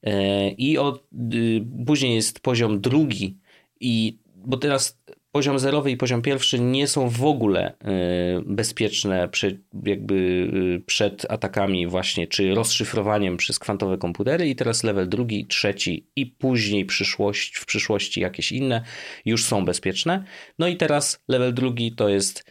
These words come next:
mm, P Q C, whatever that means, e,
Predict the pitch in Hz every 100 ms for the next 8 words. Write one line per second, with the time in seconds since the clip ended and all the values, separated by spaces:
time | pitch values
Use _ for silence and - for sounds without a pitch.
0 | _ _ - 101 98 98 98 98 98 95
1 | 98 95 90 95 98 131 - 120 - 117
2 | 110 110 _ _ _ - - 101 98 98
3 | 101 92 92 95 110 110 113 - - -
4 | _ 107